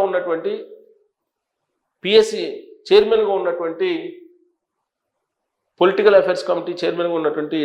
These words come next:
నాదెండ్ల మనోహర్ గారు మాత్రం పవన్ కళ్యాణ్ గారు జాతీయ స్థాయిలో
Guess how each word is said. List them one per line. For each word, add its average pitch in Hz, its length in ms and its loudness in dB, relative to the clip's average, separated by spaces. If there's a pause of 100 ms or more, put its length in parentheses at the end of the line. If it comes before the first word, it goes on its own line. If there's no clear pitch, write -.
(140)
నాదెండ్ల 196 400 4
మనోహర్ 170 380 2
గారు 147 200 2
మాత్రం 196 260 0 (560)
పవన్ 165 240 4
కళ్యాణ్ 165 300 0
గారు 139 200 0
జాతీయ 156 240 6
స్థాయిలో 170 320 2